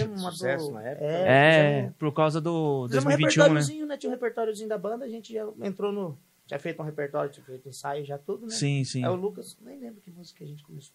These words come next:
Speaker 1: cantando.
Speaker 2: Vocês fizeram umas cinco, seis já.
Speaker 3: É, não,
Speaker 1: Três.
Speaker 3: vocês fizeram umas cinco,
Speaker 1: Fizemos
Speaker 3: seis, é.
Speaker 1: algumas aí,
Speaker 3: É.
Speaker 1: então já apresentou você já.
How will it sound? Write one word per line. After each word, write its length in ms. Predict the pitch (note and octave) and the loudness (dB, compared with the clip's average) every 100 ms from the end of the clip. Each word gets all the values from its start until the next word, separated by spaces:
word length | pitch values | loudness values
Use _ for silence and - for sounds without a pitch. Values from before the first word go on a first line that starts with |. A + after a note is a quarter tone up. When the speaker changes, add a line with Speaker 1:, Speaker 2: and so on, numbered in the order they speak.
| _ | _
Speaker 1:
cantando. 320 | C3+ - D#3+ E3 - _ | -20 -20 -20 -20 -20 _
Speaker 2:
Vocês 140 | - | -20
fizeram 220 | D3 C3 D#3 | -8 -6 -6
umas 200 | F3 - | -8 -10
cinco, 240 | E3+ E3+ | -12 -12
seis 260 | - F#3 G3+ | -10 -8 -6
já. 60 | G#3+ | 0
Speaker 3:
É, 100 | D#3+ | 4
não, 120 | G#3+ A3 | 6 6
Speaker 1:
Três. 120 | D3 | 4
Speaker 3:
vocês 100 | D3 | 2
fizeram 180 | D#3+ E3+ | 2 0
umas 160 | F3 | -2
cinco, 220 | D#3+ E3+ F3 | -2 -4 -4
Speaker 1:
Fizemos 340 | D3 E3+ D#3+ | 0 0 2
Speaker 3:
seis, 20 | |
é. 200 | D3 D3 C#3 | 4 4 2
Speaker 1:
algumas 200 | - - | -2 -12
aí, 200 | - - | -12 2
Speaker 3:
É. 220 | B2+ C3 | 8 8
Speaker 1:
então 120 | C3+ - | 8 2
já 40 | |
apresentou 440 | - G3+ G#3 G3+ G3+ | -8 -10 -10 -12 -14
você 300 | G3 G3 F#3+ | -14 -14 -14
já. 180 | F3+ | -14